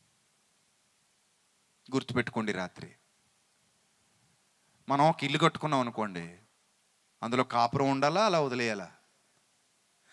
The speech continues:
ఇల్లు కట్టి పదేళ్ళు అలాగే వదిలేసాం అనుకోండి, తలుపులు వేసేసి, ఇల్లు ఏమవుద్ది చెప్పండి? చెప్పండి, ఏమవుద్ది? పాడవుద్దా, పాడవదా? పాడవుద్ది.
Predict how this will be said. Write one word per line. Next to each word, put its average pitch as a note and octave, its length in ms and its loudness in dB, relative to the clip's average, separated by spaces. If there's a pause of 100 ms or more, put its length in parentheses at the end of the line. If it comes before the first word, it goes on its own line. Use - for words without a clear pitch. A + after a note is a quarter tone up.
(200)
ఇల్లు F3 200 -2
కట్టి G#3 200 6
పదేళ్ళు F#3 420 4
అలాగే F3 180 6
వదిలేసాం F3 460 0
అనుకోండి, D3 320 -4
తలుపులు C#3+ 360 0
వేసేసి, G#2+ 400 -4 (1120)
ఇల్లు D#3 140 2
ఏమవుద్ది F3+ 340 4
చెప్పండి? F#3+ 360 -6 (1200)
చెప్పండి, E3+ 240 2
ఏమవుద్ది? G3 400 4 (800)
పాడవుద్దా, E3 420 8
పాడవదా? B2 500 4 (360)
పాడవుద్ది. F#2+ 440 -4